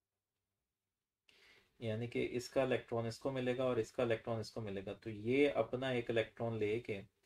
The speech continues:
इस कार्बन के साथ बॉन्ड बना लेगा और इसको अपना इलेक्ट्रॉन मिल जाएगा, तो ये क्लोरीन फ्री रेडिकल बन जाएगा।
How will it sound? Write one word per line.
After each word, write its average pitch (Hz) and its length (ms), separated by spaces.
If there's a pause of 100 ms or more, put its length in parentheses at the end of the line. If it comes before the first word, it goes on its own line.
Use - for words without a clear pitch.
(300)
इस 135 180
कार्बन 117 440
के 139 60
साथ 131 260
बॉन्ड 117 260
बना 113 220
लेगा 98 320 (500)
और 107 260 (100)
इसको 120 340
अपना 127 340
इलेक्ट्रॉन 117 460
मिल 104 220
जाएगा, 98 360
तो - 140
ये 113 180
क्लोरीन 113 460
फ्री 117 240
रेडिकल 98 400
बन 95 200
जाएगा। 95 260